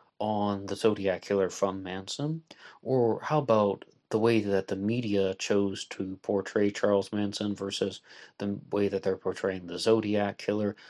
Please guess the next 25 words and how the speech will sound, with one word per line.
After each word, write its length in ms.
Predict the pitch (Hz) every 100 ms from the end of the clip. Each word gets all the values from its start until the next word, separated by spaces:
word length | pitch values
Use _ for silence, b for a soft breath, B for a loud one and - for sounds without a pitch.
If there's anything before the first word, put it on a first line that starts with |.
| B
A 80 | -
lot 220 | 127 190
of 140 | 156 -
those 420 | 110 101 95 90
opportunities 720 | 104 101 92 101 92 - -
for 160 | - 95
commentary, 640 | - 104 98 - 95 95
I 40 |
think, 260 | 95 151 127
are 120 | 95
missed 420 | 98 107 90 - - B B
by 140 | - 101
simply 400 | - 107 98 95
just 400 | 95 92 87 - _ _ _ _ _ _ _ _
making 380 | 107 101 101 98
general 400 | 110 104 98 95
comments 500 | - 101 98 92 -
about 260 | 98 92
Charles 340 | - 104 101 -
Manson 320 | 101 98 -
and 80 | 98
the 40 |
Tate 220 | 98 101 98
LaBianca 560 | 98 98 98 95 -
murders 460 | 95 95 95 92